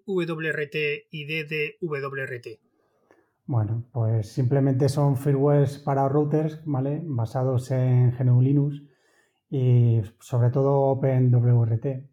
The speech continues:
Speaker 2: eh, con licencia G P L. Con lo cual estamos hablando de que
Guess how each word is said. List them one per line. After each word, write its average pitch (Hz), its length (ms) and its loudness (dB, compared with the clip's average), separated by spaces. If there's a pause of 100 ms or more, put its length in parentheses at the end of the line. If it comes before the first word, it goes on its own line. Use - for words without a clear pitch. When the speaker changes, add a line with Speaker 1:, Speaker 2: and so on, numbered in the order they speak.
(100)
Speaker 2:
eh, 123 280 0
con 120 220 4
licencia 123 340 0
G 123 200 -2
P 127 100 0
L. 123 220 -2 (420)
Con 123 140 -2
lo 117 80 2
cual 127 580 2
estamos 127 440 0
hablando 135 340 0
de 135 160 0
que 123 380 0